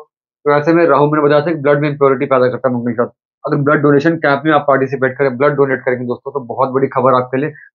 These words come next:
बहुत नेगेटिविटी लाइफ से दूर होंगे। Last but not the least, मंगलवार के दिन दोस्तों, क्योंकि राहु साथ में, मंगलवार के दिन और शनिवार के दिन शनि मंदिर जाइए, हनुमान जी के मंदिर जाइए, शनिदेव की पूजा करिए, हनुमान जी की पूजा करिए, life में और अच्छा होगा आपके लिए।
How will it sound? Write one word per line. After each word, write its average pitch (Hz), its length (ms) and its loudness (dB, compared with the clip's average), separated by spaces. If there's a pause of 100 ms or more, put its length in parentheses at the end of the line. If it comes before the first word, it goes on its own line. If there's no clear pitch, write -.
बहुत 135 240 0
नेगेटिविटी 131 460 2
लाइफ 127 180 2
से 135 120 -2
दूर 127 160 2
होंगे। 135 220 0
Last 131 280 2
but 127 180 -2
not 131 180 2
the 147 80 2
least, 165 120 -2 (380)
मंगलवार 151 440 4
के 160 140 -2
दिन 160 140 0
दोस्तों, 151 260 -6
क्योंकि 147 220 -4
राहु 143 200 2
साथ 143 180 0 (120)
में, 165 80 -4
मंगलवार 139 440 0
के 147 160 -6
दिन 165 120 -6
और 170 120 0
शनिवार 127 380 0
के 120 140 -14
दिन 113 100 -18 (320)
शनि 135 200 0
मंदिर 147 280 2
जाइए, 151 200 4
हनुमान 131 380 -2
जी 131 80 -4
के 127 100 -8
मंदिर 127 220 -2
जाइए, 139 300 0 (320)
शनिदेव 139 280 4
की 156 100 -2
पूजा 147 240 0
करिए, 147 240 0
हनुमान 127 320 -2
जी 120 60 -4
की 131 100 -4
पूजा 123 240 0
करिए, 131 300 0
life 127 320 4
में 147 80 -2
और 139 320 2
अच्छा 123 160 -4
होगा 110 140 -2
आपके 151 200 -8
लिए। 208 100 -14